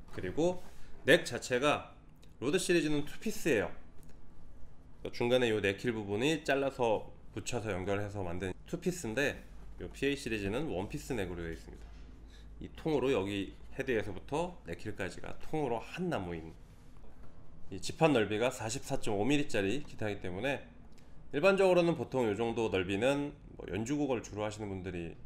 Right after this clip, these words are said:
좋아하시죠. 이제 줄 간격이 넓으니까. 그리고 다른 모델 할 때도 말씀드린 적이 있는데, 좀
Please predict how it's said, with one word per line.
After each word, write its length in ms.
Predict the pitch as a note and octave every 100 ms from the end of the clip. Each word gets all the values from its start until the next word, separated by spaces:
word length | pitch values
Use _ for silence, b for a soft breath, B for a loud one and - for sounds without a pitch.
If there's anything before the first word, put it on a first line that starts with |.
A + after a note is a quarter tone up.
| -
좋아하시죠. 540 | G2 G2 G#2 G#2+ F#2
이제 180 | E2+ E2
줄 200 | - G2
간격이 340 | F2+ F2 F2+ F2
넓으니까. 640 | D#2+ F2 G2 F2+ - A2+ - - - - - - - - - - B B B B -
그리고 560 | G2+ F2+ A#2+ D3+ C3+ - - - - - - - - - - - - - - - - - - - - - -
다른 200 | B2 E3
모델 280 | D#3 B2 A2+
할 120 | A#2+
때도 280 | A#2+ G#2 F#2+
말씀드린 460 | F2 E2+ G2+ F2+ F2+
적이 180 | F2+
있는데, 420 | E2+ D#2 E2 A2 -
좀 260 | F#2+ E2